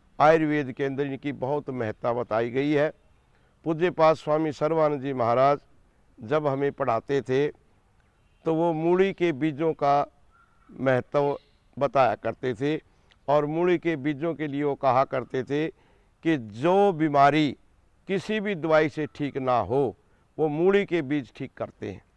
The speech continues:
जैसे स्त्रियों के पेशाब संबंधी रोग,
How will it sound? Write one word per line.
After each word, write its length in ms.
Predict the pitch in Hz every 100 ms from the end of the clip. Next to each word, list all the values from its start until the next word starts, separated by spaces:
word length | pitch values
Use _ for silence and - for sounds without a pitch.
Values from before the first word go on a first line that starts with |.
| _ _ _
जैसे 560 | 107 151 160 151 151 156 - _ _ _ _ _ _ _ _ _ -
स्त्रियों 520 | 170 - 180 180 190
के 340 | 151 160 160 - _ _ _ _ _ _ _ _ _ _ -
पेशाब 380 | 165 175 180 170
संबंधी 540 | 175 175 175 143 143
रोग, 340 | 131 139 147